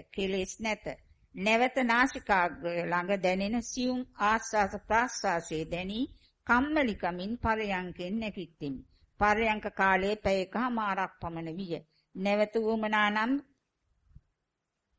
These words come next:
කෙලෙසෙන්නට පුළුවන් බවක්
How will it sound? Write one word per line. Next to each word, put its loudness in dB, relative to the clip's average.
කෙලෙසෙන්නට 2
පුළුවන් 4
බවක් 4